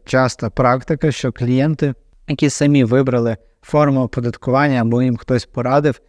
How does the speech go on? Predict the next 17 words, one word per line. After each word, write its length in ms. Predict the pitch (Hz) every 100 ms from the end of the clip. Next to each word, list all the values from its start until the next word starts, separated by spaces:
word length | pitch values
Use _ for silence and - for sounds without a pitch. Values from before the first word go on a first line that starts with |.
| _ _
вони 200 | 131 131
дуже 300 | 123 151 151
сильно 360 | - 147 139 120
здивовані 600 | 113 120 151 175 151 127
і 300 | - 131 123 - _ -
думають, 340 | 143 147 139
що 380 | - 135 131 123
ваш 340 | 123 127 117 - _ _
бухгалтер 580 | 123 113 127 139 - 117
неправильно 640 | 117 113 127 131 131 123 120
рахує 440 | - 143 165 151
щось, 260 | - 127 -
чому 300 | 131 135 147
такі 240 | 135 139
вилокі-, 480 | 135 135 131 - 131
високі 500 | 127 - 147 135 131
суми. 420 | - 135 110